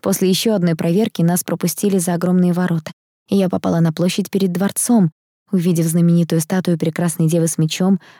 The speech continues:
поднятым над головой. К ее ногам жался ребенок. Это была богиня Астер, ее сын Авиан, который стал первым императором Вечной Империи.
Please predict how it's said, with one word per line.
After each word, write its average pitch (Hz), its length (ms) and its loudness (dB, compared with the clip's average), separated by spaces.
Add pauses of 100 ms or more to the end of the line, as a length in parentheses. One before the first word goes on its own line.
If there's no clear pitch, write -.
(100)
поднятым 156 460 0
над 156 180 2
головой. 156 500 -2 (440)
К - 100 -4
ее 202 160 4
ногам 190 440 2 (300)
жался 180 380 0
ребенок. 175 580 -2 (420)
Это 190 160 -2
была 180 180 2
богиня 175 460 0
Астер, - 440 -6 (360)
ее 208 220 2
сын 208 340 2
Авиан, 156 480 2 (280)
который 170 320 0
стал 165 300 -2
первым 180 500 0
императором 160 640 2
Вечной 147 360 -2
Империи. 139 500 -2